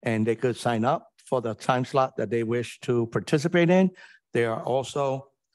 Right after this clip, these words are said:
um, flyers that has a barcode that they could, you know, barcode their, um, into the phone and again, select the day that they would like to attend. Um, is it on our website as well?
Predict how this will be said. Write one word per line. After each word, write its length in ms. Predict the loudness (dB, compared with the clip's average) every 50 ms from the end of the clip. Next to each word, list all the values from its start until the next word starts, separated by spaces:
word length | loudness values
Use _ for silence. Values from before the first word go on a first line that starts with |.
| _ _ _ -10
um, 640 | -2 0 0 2 2 0 0 0 0 -2 -2 -4 -8 -10 -4
flyers 580 | 0 2 4 4 4 4 4 2 2 2 0 -6 _ _ _ _ _ -4
that 120 | -2 0 0
has 380 | 2 2 2 2 0 -2 -2 -4
a 60 | -4
barcode 640 | 0 0 2 2 0 0 0 0 0 0 0 -2 -4 -10 _ _ _ _ _ _ _ 0
that 400 | 2 2 4 4 2 0 0 0
they 100 | 0 0
could, 260 | 0 2 0 0 0 -4 _ _ -2
you 80 | 0
know, 220 | 0 0 -2 -4 -2 2
barcode 640 | 2 2 2 0 -4 -4 -2 -2 0 0 -4 -6 -10 _ _ -4
their, 440 | -2 0 0 0 0 -2 -4 -6 -10 _ _ _ _ _ _ _ _ _ _
um, 520 | 0 2 4 4 2 2 2 0 -2 -2 -6 _ _ _ _ _ _ _ _ -4 0
into 260 | 0 2 2 2 0
the 100 | 0 0
phone 440 | 2 2 2 4 4 4 2 0 0 -2
and 160 | 0 0 0
again, 280 | 0 0 0 0 0
select 380 | -2 -4 -2 -2 -2 -2 -2 -4
the 80 | -4 0
day 220 | 2 2 2 2
that 160 | 2 0 2 2
they 100 | 2 2
would 140 | 2 2
like 220 | 0 -2 -4 -6 -8
to 280 | -6 -2 -2 -2 -2 -4 _ _ _ _ _ -6
attend. 500 | -6 -6 -2 -2 0 0 0 -2 -6 -8 _ _ _ _ _ _ -8
Um, 320 | -6 -6 -6 -6 -8 -8 -8
is 160 | -8 -8 -6
it 100 | -6 -8
on 120 | -8 -8
our 80 | -8 -10
website 420 | -10 -12 -14 -16 -16 -16 -14 -14
as 80 | -14 -14 -16
well? 160 | -16 -18 -20